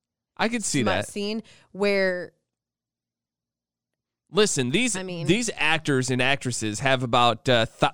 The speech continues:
Speaker 1: thirty minutes of being able to tell a story. They have thirty minutes to tell this,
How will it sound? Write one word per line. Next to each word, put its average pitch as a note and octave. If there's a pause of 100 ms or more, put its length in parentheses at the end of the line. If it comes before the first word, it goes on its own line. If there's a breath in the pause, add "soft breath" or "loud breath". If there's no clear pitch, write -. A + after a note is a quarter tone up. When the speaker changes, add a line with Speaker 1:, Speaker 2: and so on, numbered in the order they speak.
Speaker 1:
thirty F3
minutes C#3 (880)
of A#2+
being C#3+
able B2+
to B2+
tell B2
a A2
story. F#2+
They G2+
have B2
thirty C#3
minutes A#2+
to -
tell G#2
this, G2